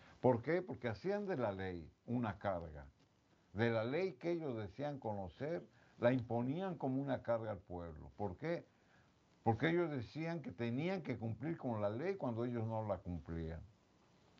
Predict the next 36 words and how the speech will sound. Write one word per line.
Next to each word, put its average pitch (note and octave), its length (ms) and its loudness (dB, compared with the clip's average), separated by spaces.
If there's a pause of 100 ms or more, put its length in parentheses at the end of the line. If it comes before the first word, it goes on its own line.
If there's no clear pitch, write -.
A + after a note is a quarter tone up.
(360)
Entonces, C3 540 6 (1500)
ellos G3 320 12
mismos A#3+ 440 0
se A#2 60 0
engañaban. G2 640 0 (1500)
Por C3 160 12
eso E3 200 6
Jesús C#3+ 380 2
le E3 100 0
dice E3+ 200 0
a B2 60 0
sus A#2 240 -2
discípulos, A2 640 0
"Ve F#3+ 140 2
lo G#3 200 0
que A#2+ 60 -12
están E3 260 0
haciendo D#3 400 0
los A2 180 0
judíos. C#3+ 440 2 (1120)
Lo A2+ 140 10
que - 140 8
dicen F3 340 2
que C3 120 2
tú E3 160 -2
no F#3 160 2
tienes E3 340 -2
que B2 100 -4
hacer, C3 240 0
sino B2+ 180 0
en A#2+ 200 2
cambio F3+ 420 2
ellos, B2 240 -2
ellos C#3 320 2
lo G2 180 0
ha-, E2 120 -2